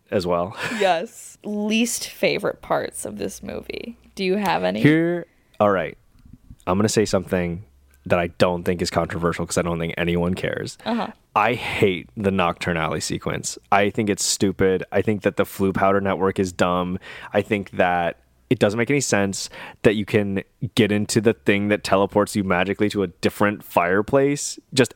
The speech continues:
Speaker 1: any fireplace, and you can just be like, you can accidentally go diagonally.
Speaker 2: Mm-hmm.
Speaker 1: And you'll just go diagonally from where you are located, but you could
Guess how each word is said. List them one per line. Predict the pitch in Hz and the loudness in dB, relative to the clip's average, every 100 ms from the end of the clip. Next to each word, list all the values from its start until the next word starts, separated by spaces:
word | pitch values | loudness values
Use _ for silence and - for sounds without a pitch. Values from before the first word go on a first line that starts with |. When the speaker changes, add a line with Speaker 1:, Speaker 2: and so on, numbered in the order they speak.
| 104 | 2
Speaker 1:
any | 101 113 | 4 2
fireplace, | 135 90 90 110 120 131 139 135 - - - - _ - | 0 0 2 2 4 2 2 -4 -12 -14 -14 -14 _ 2
and | 143 | 2
you | 127 | 2
can | 120 127 | 0 0
just | 123 | 0
be | - 135 | 2 4
like, | 113 110 - - - | 4 0 -6 -20 -4
you | 156 | 0
can | 131 170 - | 2 0 2
accidentally | 110 110 - 131 113 98 87 - 107 107 | 2 2 2 2 2 2 0 2 2 2
go | 95 90 90 90 - _ _ | 2 2 2 0 -4 _ _
diagonally. | - 92 95 90 87 82 78 76 - - - | 2 4 4 2 -2 -6 -6 -6 -10 -16 -12
Speaker 2:
Mm-hmm. | 202 202 160 175 196 _ _ | -10 -10 -12 -14 -18 _ _
Speaker 1:
And | - 117 | 2 4
you'll | 117 | 4
just | 113 110 104 | 2 -4 -2
go | 107 104 98 98 98 - - 107 _ | 2 4 4 2 0 -4 -14 -18 _
diagonally | 156 113 107 98 120 147 156 160 170 | 0 2 2 2 2 0 0 0 0
from | 180 135 117 | 0 0 0
where | 107 107 | 2 2
you | 120 120 131 | 2 0 2
are | 127 | 2
located, | 117 107 117 156 165 185 190 - - | 2 0 0 0 0 -2 -4 -12 0
but | 160 - - _ _ - | 0 0 -12 _ _ -4
you | 160 | -2
could | 165 - 160 | 0 0 0